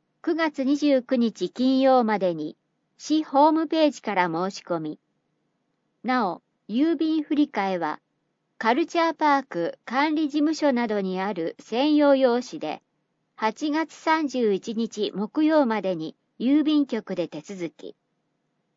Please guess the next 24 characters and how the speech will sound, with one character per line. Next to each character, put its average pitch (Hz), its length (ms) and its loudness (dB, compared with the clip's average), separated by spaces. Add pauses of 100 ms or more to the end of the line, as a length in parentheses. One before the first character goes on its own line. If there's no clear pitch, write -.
(680)
問 302 260 2
い 302 60 2
合 269 100 4
わ 247 140 -2
せ、 - 320 -4 (400)
ス - 80 -20
ポ 320 180 6
ー 311 80 0
ツ 202 120 -10
推 233 240 -4
進 190 320 -8
課。 - 260 -8 (800)
電 247 280 -2
話、 202 220 -6 (380)
八 240 360 -4
四 269 440 -2 (120)
二 302 280 0
七 254 320 -2
九 247 280 -2
五。 180 360 -4 (2500)
作 233 380 -4
品 320 280 0
募 262 140 4
集。 208 460 -4